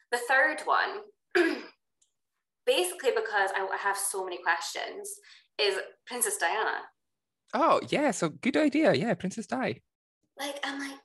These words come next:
Speaker 1: "Why did you marry him if you knew that he was in love with somebody else?" Like, after watching The Crown.
Speaker 2: Yeah, it makes you think,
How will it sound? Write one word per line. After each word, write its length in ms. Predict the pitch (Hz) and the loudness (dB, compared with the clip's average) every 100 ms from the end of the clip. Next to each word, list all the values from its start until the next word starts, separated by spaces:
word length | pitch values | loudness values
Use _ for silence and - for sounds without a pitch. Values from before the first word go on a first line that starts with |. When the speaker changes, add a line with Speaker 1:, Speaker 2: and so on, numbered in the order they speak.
| - | -10
Speaker 1:
"Why 160 | 254 262 | -8 -8
did 140 | - | -10
you 80 | 254 | -10
marry 240 | 226 226 | -8 -8
him 180 | 247 240 | -10 -12
if 160 | 220 214 | -14 -14
you 100 | 196 | -12
knew 220 | 202 214 | -8 -8
that 80 | 202 | -8
he 80 | 196 | -10
was 80 | 190 | -12
in 80 | 185 | -6
love 180 | 180 196 | -4 -4
with 80 | 190 | -6
somebody 340 | 185 190 180 | -6 -6 -2
else?" 360 | 180 180 - - - | 2 2 0 -6 -6
Like, 240 | 165 - - - | -4 -4 -8 2
after 240 | 208 247 294 | 4 6 6
watching 280 | 294 - 285 | 6 4 0
The 80 | 240 | -2
Crown. 540 | 247 208 - - - - - _ _ | 2 4 2 0 -6 -10 -14 _ _
Speaker 2:
Yeah, 180 | 107 98 | -2 -2
it 60 | 117 | 0
makes 240 | 117 - | -2 -2
you 80 | 113 | -4
think, 640 | - 113 110 - - - | 0 0 0 -8 -16 -18